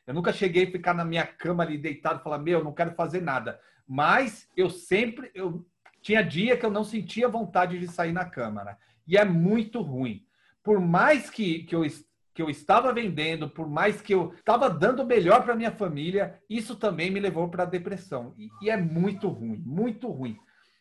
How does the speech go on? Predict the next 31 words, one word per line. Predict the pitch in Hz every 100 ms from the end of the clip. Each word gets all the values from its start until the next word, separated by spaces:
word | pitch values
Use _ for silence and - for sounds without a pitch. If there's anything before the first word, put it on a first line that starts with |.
| _
Muito | 131 208 214
ruim | 147 220
mesmo. | 233 156 127 160
Hoje | 220
eu | 247
tomo | - 277 294
cuidado | 277 226 143 - 190
quando | 180 202
eu | 190
vejo | 151 233 220
que | 226
eu |
tô, | - 185 156 - - _ _ _ _
que |
eu | 165
tô | 170 190
já, | 143 165 226 - - _ _ _ -
né? | 190
Porque | 214 175 214
você | 240 240 294
sente | - 269 277 - 180
isso, | 123 135
né? | 131 127
Agora, | 131 180 190
quando | 185 170 156
você | 185
já | 151 143
teve, | - 208 202 170
você | 185
já, | 175 175
pô, | - 202 151 -